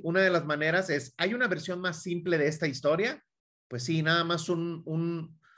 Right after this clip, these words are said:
un, eh, visualizador o un buscador por fecha, de esta fecha a esta fecha, ¿qué hoteles hay disponibles, no? O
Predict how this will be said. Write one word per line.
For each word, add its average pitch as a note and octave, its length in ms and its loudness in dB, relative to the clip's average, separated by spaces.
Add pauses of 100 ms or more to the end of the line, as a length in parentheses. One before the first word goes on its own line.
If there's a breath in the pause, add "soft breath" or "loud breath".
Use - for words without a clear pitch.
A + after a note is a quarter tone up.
(200 soft breath)
un, E3+ 460 0
eh, D3 180 4
visualizador D3 840 2
o E3+ 60 2
un E3+ 100 -2
buscador D#3+ 480 0
por C#3+ 160 -2
fecha, E3 360 0
de C3 120 -2
esta D#3+ 220 -4
fecha E3+ 240 -6
a F3 40 0
esta E3+ 260 2
fecha, F#3+ 340 -2
¿qué F3 80 -2
hoteles D#3+ 300 -2
hay D3+ 80 0
disponibles, B2+ 640 -6
no? B2 60 -4
O - 120 -12